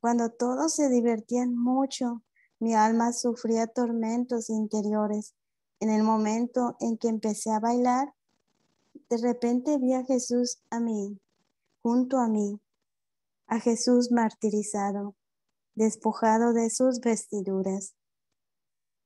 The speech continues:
cubierto de heridas, diciéndome estas palabras. El Señor le dice a Santa Faustina, "¿Hasta cuándo me harás sufrir? ¿Hasta cuándo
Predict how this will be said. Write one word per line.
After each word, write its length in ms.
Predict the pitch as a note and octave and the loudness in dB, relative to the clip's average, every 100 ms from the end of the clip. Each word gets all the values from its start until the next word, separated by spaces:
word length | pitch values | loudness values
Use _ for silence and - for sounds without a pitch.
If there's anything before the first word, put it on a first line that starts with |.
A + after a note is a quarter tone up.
| _ | _
cubierto 680 | - A3 A3+ A#3 B3 C#4+ C4+ | 0 4 6 4 4 4 4
de 100 | B3+ | 4
heridas, 640 | A3+ G#3+ G3+ G3 G3 - _ _ _ _ _ _ _ - | 4 0 -2 -4 -8 -14 _ _ _ _ _ _ _ -8
diciéndome 960 | G#3+ A3+ - A#3 A#3 A#3+ A#3+ A#3+ A#3 _ - | -2 0 2 4 6 6 6 4 0 _ -4
estas 480 | G#3+ G#3 - G#3 - | -2 -2 -2 -4 -4
palabras. 880 | G3+ G3 F#3+ F#3+ F#3+ F#3+ F#3+ - _ _ _ _ _ _ _ _ _ _ _ _ _ _ _ | -4 0 0 -2 -4 -8 -8 -12 _ _ _ _ _ _ _ _ _ _ _ _ _ _ _
El 100 | G#3+ | 2
Señor 460 | G#3 A3 A3 A3 A#3 | 6 8 8 8 8
le 160 | A#3 | 6
dice 300 | A3+ A3 - | 6 4 4
a 40 | G#3+ | 2
Santa 360 | A3 G3+ G3+ G3 | 2 0 0 0
Faustina, 680 | G3+ G3 - G3 F#3+ F#3+ - _ _ _ _ _ - | -2 -2 -2 0 0 -2 -6 _ _ _ _ _ -2
"¿Hasta 480 | G3+ G#3 - A3+ - | 0 2 2 -2 -2
cuándo 680 | - A#3 A#3+ C4+ C4 A#3 G#3 - - | -2 2 2 2 2 0 -4 -10 -8
me 160 | A#3 | -2
harás 340 | A3+ G#3+ G#3 - | 0 0 -2 -4
sufrir? 580 | G3+ - G3+ G3 G3 - _ _ - | -8 -6 -2 -2 -2 -8 _ _ -4
¿Hasta 460 | A3+ G#3+ - A3+ G#3 | 0 0 0 2 0
cuándo 640 | - A3 A3+ A#3 G#3 G3+ | 2 4 6 6 4 0